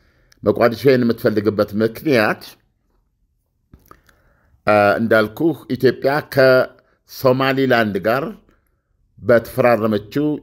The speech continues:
የወደብና የባህር ኃይል ጦር ሰፈር የመግባቢያ ስምምነት ምክንያት ነው።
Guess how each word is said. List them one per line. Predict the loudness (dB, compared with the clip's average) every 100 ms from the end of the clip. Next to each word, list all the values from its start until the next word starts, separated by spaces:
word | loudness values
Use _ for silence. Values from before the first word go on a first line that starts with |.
| -4
የወደብና | 0 2 2 2 0 -2 -4 -6 -8 -12 -6
የባህር | -2 -2 -2 -2
ኃይል | -2 -4
ጦር | -4 -4
ሰፈር | -4 -2 0 0 -8 _ _ _ _ _ _ _ _ _ -12
የመግባቢያ | 0 2 4 2 0 -6 _ _ _ _ -6 -2 0 2 2 0
ስምምነት | -2 -4 -2 -4 -6 -14
ምክንያት | -8 -6 -8
ነው። | -10